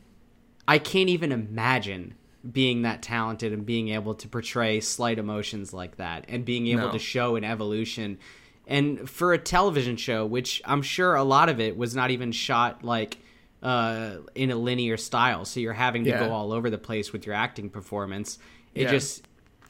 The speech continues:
Speaker 1: really, really great work. Really, really great
Speaker 2: Yeah.
Speaker 1: work.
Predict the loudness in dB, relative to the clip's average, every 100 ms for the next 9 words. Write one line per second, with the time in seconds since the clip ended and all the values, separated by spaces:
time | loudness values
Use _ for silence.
0 | -18 -2 2 4 4 0 -6 _ _ -2
1 | -2 0 -2 -2 -4 -8 -10 -4 -2 -2
2 | -2 -2 -2 -2 -4 -8 -16